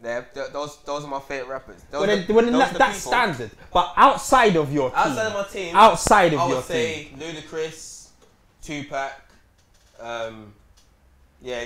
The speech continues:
Speaker 1: K R S One, definitely. Uh, Redman.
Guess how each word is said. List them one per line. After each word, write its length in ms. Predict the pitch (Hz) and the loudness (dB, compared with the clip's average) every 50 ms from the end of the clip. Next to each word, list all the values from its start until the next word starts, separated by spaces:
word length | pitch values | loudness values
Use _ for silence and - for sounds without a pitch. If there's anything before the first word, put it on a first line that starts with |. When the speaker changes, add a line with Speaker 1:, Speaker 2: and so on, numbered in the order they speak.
| 120 - | -12 -10
Speaker 1:
K 160 | - 147 143 139 | -8 -6 -4 -4
R 80 | 135 131 | -4 -6
S 160 | 127 - 139 | -8 -8 -8
One, 300 | 127 123 120 120 120 117 | -6 -6 -6 -6 -8 -10
definitely. 580 | - 143 139 - - 131 120 113 110 113 123 127 - _ _ _ _ _ _ - | -10 -10 -10 -10 -12 -18 -20 -20 -20 -20 -20 -20 -20 _ _ _ _ _ _ -20
Uh, 60 | 90 - - | -20 -20 -16
Redman. 720 | 127 139 143 135 123 127 127 127 127 131 131 131 131 131 | -12 -10 -10 -10 -12 -14 -14 -12 -12 -12 -12 -14 -16 -20